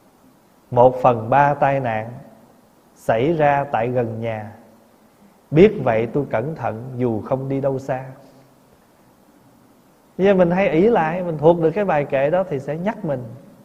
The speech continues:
dù không đi đâu xa cũng đừng có ỷ lại, vì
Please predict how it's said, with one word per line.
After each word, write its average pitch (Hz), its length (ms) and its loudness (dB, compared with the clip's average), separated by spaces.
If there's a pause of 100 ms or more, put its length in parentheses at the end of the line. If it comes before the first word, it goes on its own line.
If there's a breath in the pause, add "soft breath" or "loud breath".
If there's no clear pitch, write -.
(540 soft breath)
dù 127 260 2
không 147 260 -4
đi 147 120 0
đâu 147 200 0
xa 143 380 -2
cũng 143 180 -6
đừng 117 240 -2
có 139 140 -8
ỷ 135 140 -8
lại, 120 340 -10
vì 123 300 -2